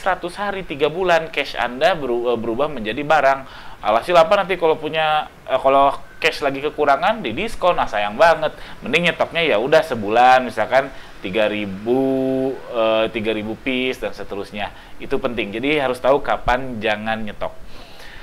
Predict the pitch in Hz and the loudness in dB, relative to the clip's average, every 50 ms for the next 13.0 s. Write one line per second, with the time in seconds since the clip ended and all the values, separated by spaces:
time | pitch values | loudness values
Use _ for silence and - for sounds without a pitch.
0 | - - - - 180 214 226 233 240 233 233 226 196 180 156 120 113 113 123 156 | -18 -8 0 4 4 4 4 4 0 0 0 -2 -4 -2 0 2 2 4 4 4
1 | 180 196 185 - - - - - - - - - - - - - - - - - | 4 2 0 -6 -12 -18 -20 -20 -20 -20 -20 -20 -18 -18 -16 -14 -14 -14 -14 -14
2 | - - - - - - - - - 151 175 208 220 214 196 185 - - 156 151 | -14 -14 -14 -14 -16 -16 -10 -4 -2 2 4 6 6 6 6 4 0 -2 -4 -4
3 | 151 156 175 185 196 180 - - - - 143 143 147 147 147 147 143 143 143 143 | -2 2 4 4 4 4 2 0 -2 0 2 4 6 6 6 6 6 6 6 6
4 | 143 143 143 143 - - 147 147 156 160 165 160 151 131 131 - - 139 123 110 | 6 6 4 2 2 4 6 6 6 4 4 2 2 2 2 2 -2 -4 -4 -6
5 | - - - - - 117 120 123 120 139 147 170 165 147 135 120 117 120 120 156 | -6 -10 -14 -8 -2 0 0 0 0 0 0 0 0 -2 -4 -4 -4 -6 -6 -6
6 | - 127 127 - 131 123 120 123 120 117 - - 127 117 104 - - - - - | -4 -4 -4 -2 -2 -2 -2 -2 -6 -6 -8 -8 -6 -6 -8 -10 -14 -16 -18 -20
7 | - - - - 104 110 120 143 160 156 151 147 156 165 160 135 131 123 123 120 | -20 -18 -10 -6 -4 -2 0 0 0 0 0 0 0 2 2 2 2 2 2 2
8 | 117 123 123 120 - 123 120 117 107 - - - 95 92 95 110 135 135 - - | 2 0 -2 -4 -4 -6 -6 -6 -8 -10 -10 -8 -6 -4 -2 -2 -2 -4 -6 -10
9 | - - - - - - - - 110 139 135 131 123 123 117 110 107 113 123 131 | -16 -18 -20 -20 -20 -20 -16 -12 -10 -4 -2 0 0 2 2 2 2 2 0 0
10 | 127 135 117 131 123 117 120 - 120 113 104 107 - 117 120 110 104 - 107 101 | -2 -2 -2 -4 -4 -4 -6 -6 -6 -8 -8 -8 -8 -6 -6 -6 -6 -4 -6 -6
11 | 98 98 90 90 92 95 110 131 139 - - - - - - - - - - - | -4 -4 -4 -4 -2 -2 -2 -2 -4 -6 -12 -20 -20 -20 -20 -20 -20 -20 -14 -6
12 | - 117 127 151 170 175 175 180 - - - 110 135 135 135 139 139 139 139 139 | -4 -2 2 4 6 6 6 4 2 0 -2 0 4 4 6 6 6 6 6 4